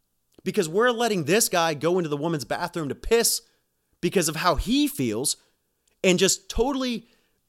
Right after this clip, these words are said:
avoiding how the other person feels that's been using that restroom their entire life.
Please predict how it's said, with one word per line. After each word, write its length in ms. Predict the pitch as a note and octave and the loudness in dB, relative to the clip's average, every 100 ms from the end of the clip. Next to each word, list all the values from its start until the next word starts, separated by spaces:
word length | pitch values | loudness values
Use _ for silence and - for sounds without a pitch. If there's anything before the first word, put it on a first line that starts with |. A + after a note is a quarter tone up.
| - - | -20 -2
avoiding 760 | F3+ C3 G2+ G3+ A#3 G#3+ F#3 E3+ | 0 0 -2 -2 0 2 2 2
how 180 | F3+ | 0
the 160 | E3+ F3 | 0 2
other 220 | A3 A#3+ | 4 4
person 320 | A3+ C#3 C3 B2 | 2 0 -2 -2
feels 280 | D3+ C#3+ | -2 -2
that's 200 | C3 D3 | -2 -4
been 300 | A#2 D3+ F3+ | -4 -4 -2
using 340 | D#3+ F3+ F3 D3 | -2 -4 -4 -2
that 240 | D3+ E3 | -2 -4
restroom 480 | D3 D#3 - D3+ D3 - - | -4 -6 -6 -8 -10 -14 -6
their 160 | C#3 | -4
entire 640 | C3+ B2 - D#3+ D#3+ D#3+ - _ | -2 -6 -8 -4 -2 -2 -6 _
life. 600 | G#2+ A#2 E3+ F3+ F#2 - | -10 -4 0 0 -2 -12